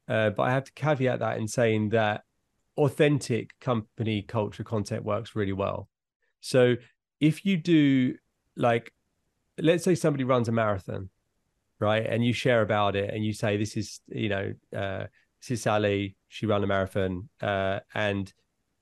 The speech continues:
that would get loads of engagement because people love to support their coworkers. Now,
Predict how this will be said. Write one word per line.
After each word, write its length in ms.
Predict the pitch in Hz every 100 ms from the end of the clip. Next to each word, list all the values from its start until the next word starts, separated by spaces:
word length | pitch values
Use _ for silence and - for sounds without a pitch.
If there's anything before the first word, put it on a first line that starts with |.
| _ _ _ -
that 200 | 139 151
would 160 | 123
get 160 | - 120
loads 320 | 123 117 98
of 80 | 104
engagement 600 | 104 101 95 - 98 101
because 240 | 120 107 110
people 280 | 123 107
love 220 | 113 113 -
to 100 | 107
support 380 | - 98 107 104
their 80 |
coworkers. 720 | 101 104 95 98 - 98 104 - - - -
Now, 240 | 123 120